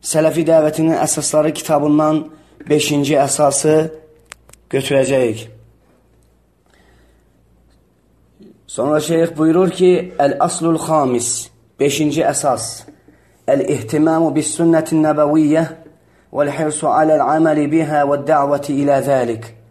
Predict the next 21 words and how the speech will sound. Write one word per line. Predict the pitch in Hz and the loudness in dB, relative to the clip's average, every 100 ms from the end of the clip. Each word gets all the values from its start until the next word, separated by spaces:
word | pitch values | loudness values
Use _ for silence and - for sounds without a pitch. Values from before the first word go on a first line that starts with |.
| _ _ _ _ _ _ _ _ _ _ _ | _ _ _ _ _ _ _ _ _ _ _
Peyğəmbər | - 143 151 160 175 170 | -6 -2 0 0 0 0
sallallahu | 170 156 156 165 160 | 0 0 2 2 2
aleyhi | 151 156 160 151 | 2 2 2 0
və | 151 147 | 0 -2
səlləmin | 160 151 151 160 156 | -2 0 0 0 -2
sünnəsinə | 160 147 143 143 156 165 160 - - _ _ - | -4 -4 -4 -4 -2 -2 -4 -10 -20 _ _ -6
çox | - - | -6 -4
böyük | 143 151 156 - | -2 0 -2 -2
önəm | 151 160 165 | 0 0 0
vermək, | 165 165 170 170 - - _ _ _ _ _ _ - | 0 0 -2 -4 -8 -20 _ _ _ _ _ _ -8
ona | 143 151 | -4 0
bağlanmaq | 143 139 143 139 139 156 170 - - _ _ _ _ _ _ _ - | 2 2 2 -2 0 -2 -2 -8 -20 _ _ _ _ _ _ _ -12
və | 135 | -6
Peyğəmbər | 160 147 151 160 208 | -4 -2 0 0 0
sallallahu | 175 175 156 160 160 | 0 -2 0 0 2
aleyhi | 156 160 | 0 0
və | 147 | -2
səlləmin | 147 151 147 151 151 | -2 -2 0 0 -2
sünnəsinə | - 151 147 147 151 147 | -2 -2 -2 -2 -4 -4
əməl | - 151 180 160 | 0 2 2 0
etməyə | - 147 135 127 | -4 -6 -4 -4